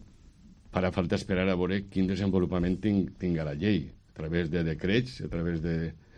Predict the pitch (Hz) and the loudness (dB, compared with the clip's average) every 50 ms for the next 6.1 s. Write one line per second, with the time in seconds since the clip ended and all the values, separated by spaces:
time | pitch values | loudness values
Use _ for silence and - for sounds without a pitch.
0 | - - - - - 85 87 90 92 95 92 90 110 120 127 120 117 104 95 82 | -20 -20 -20 -8 -2 2 4 6 6 6 4 4 4 2 2 2 0 -2 -2 -2
1 | 82 85 82 78 78 78 78 78 71 78 80 76 - - 73 71 - - 76 76 | -2 0 0 0 -2 -2 -4 -4 -2 -2 -4 -4 -4 -6 -8 -8 -6 -6 -4 -4
2 | 71 67 69 82 101 - - - - - - - - - - - - - - - | -4 -4 -6 -6 -8 -8 -10 -14 -20 -20 -20 -20 -18 -18 -18 -18 -18 -20 -20 -20
3 | - - - - - - - - - - - - - - 101 92 92 90 95 90 | -20 -20 -20 -20 -20 -20 -20 -20 -20 -20 -20 -4 2 4 6 6 6 4 2 0
4 | - 95 85 - 107 113 120 127 139 - - - - - - - - - 95 92 | 0 0 4 6 8 8 8 6 2 -6 -10 -16 -20 -20 -20 -18 -10 -6 -4 -2
5 | 90 90 85 85 82 - - - 82 92 95 87 92 87 80 - - 110 110 123 | -2 -2 -2 -2 -4 -6 -6 -2 2 4 4 4 4 2 0 2 4 4 4 4
6 | 123 | 2